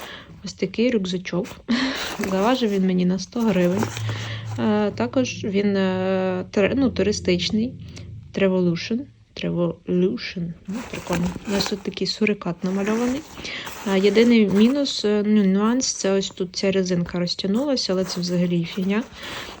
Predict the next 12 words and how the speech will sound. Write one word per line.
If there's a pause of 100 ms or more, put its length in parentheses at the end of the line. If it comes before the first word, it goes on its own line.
(160)
Я
її
зніму
і
куплю
нову,
і
просто
затягну,
і
він
буде